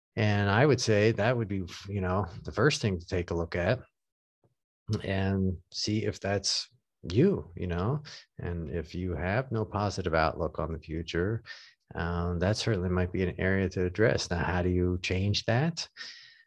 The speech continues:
Well, I can't say I got an answer for that because it's different for everybody, right? Um, but, you know, of course, the usual things of, like,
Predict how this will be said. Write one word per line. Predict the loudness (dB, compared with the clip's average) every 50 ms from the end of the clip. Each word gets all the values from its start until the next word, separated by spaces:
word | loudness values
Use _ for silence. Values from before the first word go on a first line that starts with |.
| _ _ _ _ _ _ _ _ 4
Well, | 6 8 8
I | 8 8 6
can't | 6 6 6 6 6 4
say | 4 4 4 6 6 6
I | 4 4
got | 2 2 0 0 0
an | 2
answer | 2 2 2 2 0 -2
for | -4 -4 -4
that | -2 0 0 2 0
because | 0 0 0 0 0 0
it's | -2 0 2
different | 2 2 2 2 0 0
for | 2 4 4
everybody, | 6 6 4 4 2 2 0 -2 -2 -2 -2 -2
right? | 0 0 2 2 4 4 2 2 -2 -4 -4 -4 -6 -4 -2
Um, | 0 2 2 2 2 2 2 0 0 -2 -4 -6 -8 _ _ _ _ _ _ _ _ _ _ -18 -18 _ _ _
but, | 2 4 4 2 0
you | 0
know, | 2 4 4
of | 2 2
course, | 2 2 4 6 6 6 4 2 -2 -2 0
the | 4 6 6 8 6 6 4 4 2
usual | 2 4 4 4 2 0 0 0 0
things | 0 2 2 2 2 2 2 0 0 -2 -4 -4
of, | -4 -4 -4 -6 -2
like, | 0 2 4 4 4 2 0 -2